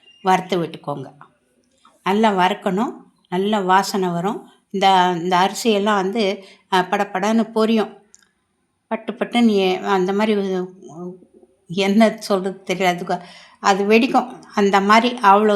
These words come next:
து-, அவ்வளோ இது வரைக்கும் இதை நீங்க வறுத்து விட்டுக்கலாம். ஆ, அப்புறம்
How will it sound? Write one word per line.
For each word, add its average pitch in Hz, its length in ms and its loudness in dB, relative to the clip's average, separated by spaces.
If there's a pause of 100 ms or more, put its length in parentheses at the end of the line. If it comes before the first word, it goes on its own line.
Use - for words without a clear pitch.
(160)
து-, 190 220 -6
அவ்வளோ 214 240 4 (360)
இது 190 160 -4
வரைக்கும் 202 420 0
இதை 214 180 0
நீங்க 175 280 -2
வறுத்து 175 340 -2
விட்டுக்கலாம். 202 420 -4 (480)
ஆ, 175 280 4
அப்புறம் 185 340 0